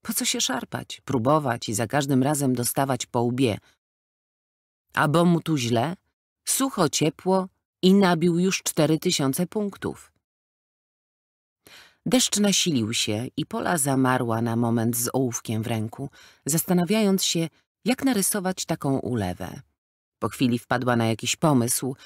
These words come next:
bo strzeliła głośno różowym balonem i pochyliła się nad prawie skończonym rysunkiem. Wszystko potoczyło się swoim torem,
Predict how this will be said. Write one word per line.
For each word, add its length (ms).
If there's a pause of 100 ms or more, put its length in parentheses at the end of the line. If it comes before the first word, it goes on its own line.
(140)
bo 120
strzeliła 520
głośno 460
różowym 400
balonem 520 (300)
i 100
pochyliła 560
się 180
nad 220
prawie 340
skończonym 580
rysunkiem. 760 (2000)
Wszystko 380
potoczyło 500
się 140
swoim 380
torem, 540